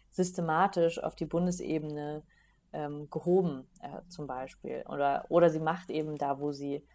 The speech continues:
auch im ganz Kleinen in Kommunalparlamenten mitregiert, macht sie total sinnvolle, äh, Dinge. Aber auch das kriegt man eben nicht mehr mit, weil der, weil der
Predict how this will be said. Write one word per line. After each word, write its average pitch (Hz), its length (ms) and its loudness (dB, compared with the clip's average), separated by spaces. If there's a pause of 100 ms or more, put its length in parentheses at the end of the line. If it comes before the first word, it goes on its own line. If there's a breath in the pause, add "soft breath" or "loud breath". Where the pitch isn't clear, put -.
(160 soft breath)
auch - 160 0
im 165 100 0
ganz 156 220 0
Kleinen 185 480 2
in 160 100 -4
Kommunalparlamenten 147 1200 -4
mitregiert, 151 500 -4
macht - 240 -8
sie 165 100 -8
total 160 480 -6
sinnvolle, 151 600 -4 (440 soft breath)
äh, 156 180 -4
Dinge. 196 340 8
Aber 151 180 10
auch 160 80 6
das 175 180 2
kriegt - 220 -4
man 180 100 0
eben 175 160 2
nicht 175 180 0
mehr 160 120 0
mit, 185 320 4
weil 143 180 6
der, 143 280 4
weil 139 120 0
der 135 300 -2